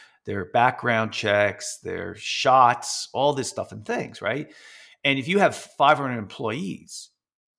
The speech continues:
and you have twenty different expiration things for each employees, imagine,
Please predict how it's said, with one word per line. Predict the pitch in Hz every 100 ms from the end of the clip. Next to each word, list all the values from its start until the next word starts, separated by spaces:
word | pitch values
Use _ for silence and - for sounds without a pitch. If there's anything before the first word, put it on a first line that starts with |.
| _ _ -
and | 120 117
you | 139
have | 123 95
twenty | - 143 151 117
different | 120 131 123 107 98
expiration | 110 110 - - 107 147 160 101 92 98 - -
things | 92 92 95
for | - 104
each | 123 -
employees, | 87 - 110 98 185 170 65 57 - - _ _ _ _ - 92 -
imagine, | 127 127 147 165 113 107 95 110